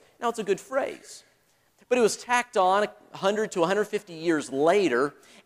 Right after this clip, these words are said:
as the church would say this in her assemblies. They began to say, "We want to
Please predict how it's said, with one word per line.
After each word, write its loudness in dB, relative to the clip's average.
as 2
the -6
church 0
would 2
say 2
this 2
in 0
her 4
assemblies. 0
They 2
began 0
to -10
say, 2
"We 0
want 2
to 0